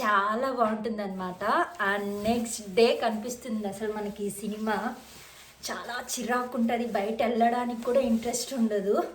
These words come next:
And ఇప్పుడైతే చాలా పెద్ద కురుస్తా ఉంది. బయటికి వెళ్ళాక మీకు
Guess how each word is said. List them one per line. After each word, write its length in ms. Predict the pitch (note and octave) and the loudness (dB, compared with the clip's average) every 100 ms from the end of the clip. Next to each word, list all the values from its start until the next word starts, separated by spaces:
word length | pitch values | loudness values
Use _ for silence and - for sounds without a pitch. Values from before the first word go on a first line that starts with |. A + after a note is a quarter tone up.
| - - - - - - - - - - - | -14 -20 -20 -20 -20 -20 -20 -20 -20 -20 -8
And 300 | A3+ G#3 G3+ | -2 -2 -2
ఇప్పుడైతే 680 | G#3 - A#3 A3+ A3 C4+ D4 - | -4 -4 2 2 2 -2 -6 -6
చాలా 380 | A#3 G#3+ A3+ C#4 C4+ | -8 -6 -6 -6 -6
పెద్ద 320 | A3+ G#3 B3+ | -6 -4 -6
కురుస్తా 540 | - A#3 A3 - B3+ | -6 -4 -2 -2 0
ఉంది. 440 | A#3 G3 F#3+ C4+ F4+ - - - _ _ _ _ _ _ | 0 0 -2 -4 -6 -10 -20 -20 _ _ _ _ _ _
బయటికి 300 | G#3+ F#3+ G3 | -6 -6 -6
వెళ్ళాక 260 | G3+ G3+ G3 | -8 -8 -8
మీకు 240 | F3+ F3+ | -8 -8